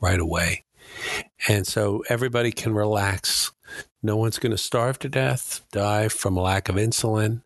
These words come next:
under my watch. And that I would strongly encourage those with billions of dollars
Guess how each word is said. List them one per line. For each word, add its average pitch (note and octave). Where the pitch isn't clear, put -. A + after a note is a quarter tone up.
under G#2+
my G2
watch. -
And G2
that G2
I G#2
would F#2+
strongly A2+
encourage G#2+
those G#2
with F2+
billions G#2+
of F#2
dollars F#2+